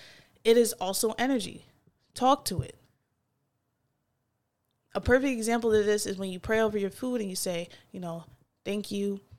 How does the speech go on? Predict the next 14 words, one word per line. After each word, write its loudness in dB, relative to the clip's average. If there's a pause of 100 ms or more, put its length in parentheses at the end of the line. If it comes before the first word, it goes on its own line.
(160)
universe, -2
source, 0
God, 0 (140)
for -6
this -8
meal. -2
May -6
it -8
nourish -8
my -8
soul. -2 (320)
May -4
I 2
receive -4